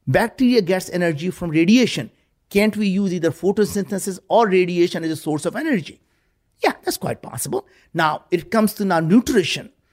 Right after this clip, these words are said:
What nutrition are we talking about? Well, we need hydrogen, we need oxygen, we need nitrogen.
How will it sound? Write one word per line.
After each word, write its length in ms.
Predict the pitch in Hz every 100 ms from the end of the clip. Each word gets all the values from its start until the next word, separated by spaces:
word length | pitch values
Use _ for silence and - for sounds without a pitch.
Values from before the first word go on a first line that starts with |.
| _
What 300 | - 139 -
nutrition 540 | 208 170 151 175 - 160
are 100 | 127
we 120 | 196
talking 360 | 269 370 359 190
about? 260 | 131 - _ _
Well, 160 | - 170
we 140 | 175
need 200 | 226 180
hydrogen, 640 | 135 - 226 196 185 175 156
we 120 | 160
need 240 | 156 147 -
oxygen, 540 | 202 233 - 185 175
we 140 | 160 160
need 180 | 147 143
nitrogen. 560 | 202 240 202 147 -